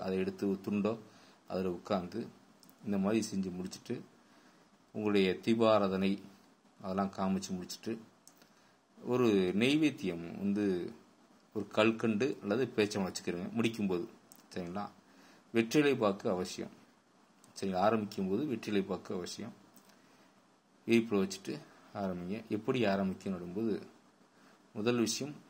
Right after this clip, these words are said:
ஒரு விநாயகர் மஞ்சள் எடுத்து விநாயகருக்கு வந்து ஒரு பிள்ளையார்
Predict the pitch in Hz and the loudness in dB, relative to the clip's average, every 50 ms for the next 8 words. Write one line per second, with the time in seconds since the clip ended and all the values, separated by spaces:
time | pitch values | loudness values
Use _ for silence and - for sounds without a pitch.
0 | _ _ - - - 107 104 101 98 98 104 113 120 120 113 107 98 95 90 95 | _ _ -20 -12 -6 -2 0 2 2 2 4 4 4 4 4 4 2 0 -2 -10
1 | - - - 98 98 98 101 104 101 - 110 101 98 92 90 87 87 - - - | -10 -10 -6 -2 0 2 2 2 2 2 2 2 2 0 -2 -4 -8 -10 -6 -4
2 | 98 95 92 - - - 127 139 170 - - - _ _ - - - _ _ _ | -4 -4 -4 -6 -6 -8 -8 -8 -8 -12 -18 -20 _ _ -20 -20 -20 _ _ _
3 | - 98 95 101 107 110 107 101 95 90 - - 87 92 110 135 120 101 - - | -8 -4 -2 0 2 2 2 2 0 -2 -4 -6 -6 -4 -4 -2 -4 -4 -2 0
4 | 98 101 101 98 95 | 2 4 4 4 2